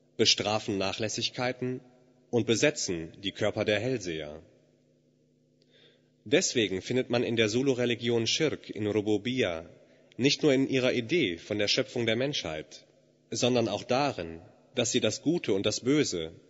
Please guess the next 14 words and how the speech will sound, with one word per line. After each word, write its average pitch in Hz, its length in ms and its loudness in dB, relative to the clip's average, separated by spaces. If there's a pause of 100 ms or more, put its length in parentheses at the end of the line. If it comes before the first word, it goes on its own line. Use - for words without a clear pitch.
(140)
im 104 140 -2
menschlichen 120 480 2
Leben 120 260 2
dem 110 160 0
Einfluss 131 420 -4
der 110 120 0
Geister 113 380 0
und 110 160 -4
Ahnen 123 300 -2
zuschreiben, 82 800 -6 (400)
die 104 60 -4
es 98 180 -2
angeblich 104 500 -2
verursachen. 90 760 -4